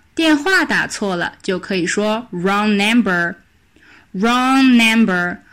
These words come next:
Number 指的是 phone number，也就是电话号码。Wrong number，打错了电话，打，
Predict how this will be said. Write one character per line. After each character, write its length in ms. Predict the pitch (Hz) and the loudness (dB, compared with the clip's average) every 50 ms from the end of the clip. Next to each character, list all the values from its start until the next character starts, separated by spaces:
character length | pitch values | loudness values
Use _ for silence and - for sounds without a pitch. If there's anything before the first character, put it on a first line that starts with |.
| - - - _ - | -20 -20 -12 _ 0
Number 800 | 269 269 285 285 294 294 285 285 254 214 214 202 190 185 190 | 2 4 4 4 4 4 6 6 6 4 2 0 0 0 -2
指 200 | 185 - - 175 | -4 -6 -10 -8
的 120 | - 170 185 | -8 -8 -6
是 180 | - - 196 | -4 -4 -6
phone 560 | 202 - - - 302 311 330 339 - 381 349 | -6 -8 -8 -4 -2 0 0 0 2 2 2
number， 420 | 269 208 185 185 185 180 175 170 160 | 2 2 2 0 -2 -2 -4 -4 -6
也 140 | - 180 180 | -6 -6 -6
就 200 | - - 240 262 | -4 -4 -4 -4
是 280 | 247 - - 269 262 262 | -2 -2 -2 -2 -2 -2
电 280 | 262 - 359 339 311 285 | -2 -2 0 2 2 0
话 220 | 294 381 349 285 | 0 0 -2 -2
号 260 | - - 214 175 170 | -2 -4 -4 -6 -4
码。 160 | 269 269 - - _ _ _ _ _ _ _ _ _ _ _ _ - _ _ _ - | -6 -8 -8 -10 _ _ _ _ _ _ _ _ _ _ _ _ -20 _ _ _ -6
Wrong 380 | 220 220 240 247 262 269 277 269 | -2 -2 0 2 2 2 4 4
number， 580 | 254 233 226 233 247 233 202 180 165 - - _ _ - | 4 4 4 2 2 2 0 0 -4 -6 -8 _ _ -16
打 180 | - - - - - | -14 -14 -14 -14 -14
错 200 | - - 214 180 | -10 -8 -8 -6
了 120 | 170 165 | -6 -6
电 200 | 160 220 226 220 | -6 -4 -4 -4
话， 300 | 220 254 294 285 - - - | -2 0 0 0 -2 -4 -8
打， 160 | - - - | -14 -14 -14